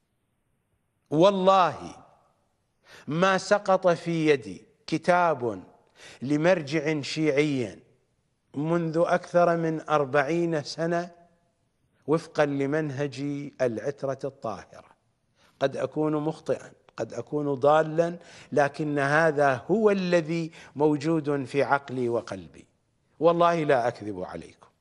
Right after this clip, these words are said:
وحق هذا القرآن،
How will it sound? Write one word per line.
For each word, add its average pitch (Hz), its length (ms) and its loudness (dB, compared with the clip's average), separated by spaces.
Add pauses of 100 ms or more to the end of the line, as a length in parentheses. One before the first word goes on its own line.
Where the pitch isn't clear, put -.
(1160)
وحق 131 380 -2
هذا 135 300 2
القرآن، - 420 -12